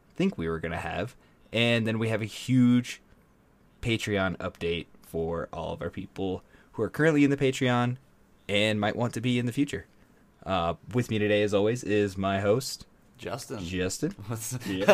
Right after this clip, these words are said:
Speaker 2: I
Speaker 1: Sorry,
Speaker 2: wasn't sure
Speaker 1: buddy.
Speaker 2: you were gonna say my name, so I just went and said it for you. How you doing, man?
Speaker 1: I'm good, man. How are you?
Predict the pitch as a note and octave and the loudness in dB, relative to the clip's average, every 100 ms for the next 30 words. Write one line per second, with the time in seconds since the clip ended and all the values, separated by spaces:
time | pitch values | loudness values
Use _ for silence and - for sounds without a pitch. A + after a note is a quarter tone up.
0 | E3+ D#3+ F3+ D3+ C#3+ A2 A2 D3 D#3 D#3 | 8 8 10 10 8 8 8 8 8 4
1 | C#3 D3+ D3 D3 D3+ C#3 A2+ A2 A2+ A2 | 2 2 2 0 -2 -4 -2 -2 -2 -4
2 | A#2 A2 A2 A2+ G#2+ G#2+ A#2+ A#2+ A2+ C3 | -6 -6 -4 -4 -4 -6 -4 -2 -2 -4
3 | C#3 E3+ B2 C#3 F3 - - - - - | -4 -4 -4 -6 -8 -14 -20 -20 -20 -20
4 | - - - - - - - - - A2+ | -20 -20 -20 -20 -20 -20 -20 -14 2 6
5 | G3 E3 F#2+ G2 G2 A#2 D#3 B2 C3+ C3+ | 6 4 2 2 2 2 2 2 4 6
6 | C#3 A#2 G2+ G2 G#2+ E2 - | 6 6 0 0 0 -2 -8